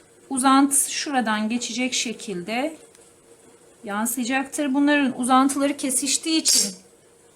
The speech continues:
nerede oluşur? Aynanın arkasında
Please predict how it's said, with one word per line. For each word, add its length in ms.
nerede 300
oluşur? 640
Aynanın 340
arkasında 920